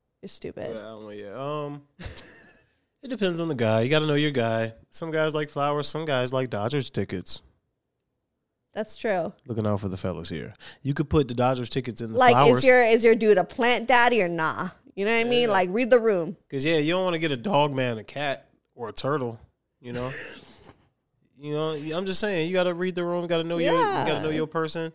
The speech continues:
Speaker 1: I feel like my <laughs> boyfriend would like flowers.
Speaker 2: I would appreciate it. I would
Speaker 1: 'Cause he
Speaker 2: appreciate
Speaker 1: appreciate,
Speaker 2: it.
Speaker 1: he likes
Speaker 2: I'll take care
Speaker 1: plants
Speaker 2: of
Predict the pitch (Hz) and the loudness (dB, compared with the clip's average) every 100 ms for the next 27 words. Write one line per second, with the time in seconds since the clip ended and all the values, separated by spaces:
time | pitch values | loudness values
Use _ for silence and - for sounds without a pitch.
0 | _ _ _ 269 311 427 440 302 294 277 | _ _ _ 0 6 8 8 6 6 6
1 | - 208 202 - 185 254 180 - - - | 6 2 2 2 2 0 0 -2 -4 -6
2 | - - - _ _ - - - 220 277 | -2 -2 -6 _ _ -20 -20 -4 4 4
3 | 247 247 277 269 220 226 233 - _ _ | 4 0 -2 2 2 4 2 -6 _ _
4 | _ _ _ _ 202 233 - 330 440 - | _ _ _ _ -2 0 4 8 8 10
5 | 427 381 392 - 403 - 240 240 220 233 | 8 10 8 8 6 4 2 4 4 4
6 | 240 156 | 4 4